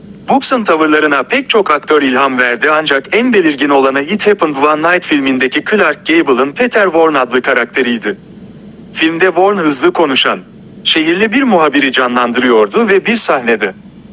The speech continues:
bir çite yaslanırken havuçları kemiriyordu. "Tanıdık geliyor mu?" "On." Seslendirmenini komadan kurtardı. Bugs Bunny,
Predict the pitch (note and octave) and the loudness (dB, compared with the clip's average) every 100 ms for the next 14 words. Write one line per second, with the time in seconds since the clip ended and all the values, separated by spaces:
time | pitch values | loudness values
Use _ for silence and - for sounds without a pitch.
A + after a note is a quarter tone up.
0 | - A#3 C4+ G#3+ F#3+ D3+ D3 - D3 C3+ | -4 -2 -2 -2 0 0 0 0 0 -2
1 | B2 F#3+ G3+ C#3+ C#3 - D3+ F3 F3+ E3 | -2 -2 0 0 0 0 0 0 0 0
2 | C#3+ B2+ A2 G2+ G2+ - - - - - | 2 2 2 0 -4 -8 -20 -20 -18 -4
3 | D#3+ F3+ G#3+ G#3 E3+ D3+ F#3+ F#3 F#3+ G#3 | -2 0 -2 -2 0 2 2 2 0 -6
4 | - - - - - - C#3 D3 G2 - | -8 -18 -20 -20 -10 0 2 2 -2 -16
5 | - - - F#3 F3+ F#3 D#3+ D3 C#3 C3+ | -20 -6 -2 -2 0 -2 0 0 0 0
6 | C#3+ G3 F3+ E3+ D#3 D#3 C3+ C#3 C3 B2 | 0 0 0 0 0 -2 0 -2 0 -2
7 | G#2 G#2 F2 - - B2 E3 F#3+ - D#3+ | -2 -6 -10 -18 -12 -2 0 0 0 0
8 | C#3+ | 0